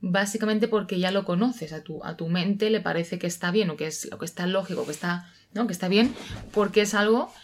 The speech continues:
que está en tu pantalla, es decir, algo que tú ya has vivido, que ya has sentido, que ya, que ya conoces, ¿no? Entonces, lo de la falsa seguridad que, que hablábamos antes de grabar el, el podcast, ¿no? Que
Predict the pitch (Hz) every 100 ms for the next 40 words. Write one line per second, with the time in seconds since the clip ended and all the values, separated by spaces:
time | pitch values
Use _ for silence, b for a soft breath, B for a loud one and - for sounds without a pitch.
0 | B - - _ - 180 208 202 175 170
1 | 156 151 147 151 156 151 151 180 175 165
2 | 165 165 220 262 254 247 233 156 156 -
3 | 190 233 233 233 180 160 160 165 b b
4 | b 170 180 190 196 180 196 180 - 147
5 | 180 185 180 b b b _ 202 190 180
6 | 175 202 202 196 202 196 190 185 247 -
7 | - 180 - - 170 160 156 160 170 175
8 | 175 170 165 165 165 165 160 165 B B
9 | B B _ 175 175 185 190 185 175 180
10 | 175